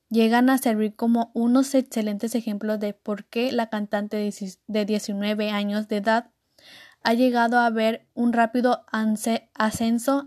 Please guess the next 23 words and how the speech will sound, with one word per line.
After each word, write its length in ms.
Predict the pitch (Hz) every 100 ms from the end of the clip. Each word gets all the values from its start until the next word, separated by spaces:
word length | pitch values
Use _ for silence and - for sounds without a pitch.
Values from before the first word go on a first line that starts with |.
| -
a 160 | - 233
la 240 | 247 247
gran 260 | 220 202 196
fama. 480 | - 190 185 185 - _ _ _ -
Por 160 | 226
ejemplo, 580 | 226 226 226 208 202 190 _
con 180 | - 226
mucha 280 | 233 226 269
frecuencia 680 | 269 277 277 220 214 233 -
ella 380 | 226 226 240 233 _
tiende 440 | 233 220 214 214 214 _ - _
a 160 | 220 214
publicar 520 | 220 208 208 208 208
algunas 480 | 214 214 208 208 -
imágenes 580 | 220 208 202 214 214 220 _ _ _ _ _
con 260 | - 226 240
las 280 | 240 247 -
que 280 | - 240 233
puede 340 | - 214 214
identificarse 880 | 240 226 220 220 - 196 208 202 226
con 180 | 220 208
su 140 | 208
público 580 | - 202 202 202 214 -